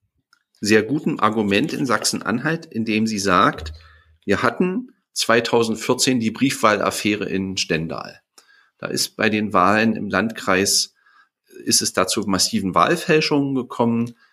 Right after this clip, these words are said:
Es hat einen Untersuchungsausschuss gegeben, es hat Gerichtsurteile gegeben. Das hat das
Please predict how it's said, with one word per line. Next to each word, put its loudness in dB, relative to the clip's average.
Es -8
hat -2
einen -8
Untersuchungsausschuss 0
gegeben, 0
es -2
hat -8
Gerichtsurteile 0
gegeben. -2
Das -4
hat -2
das 0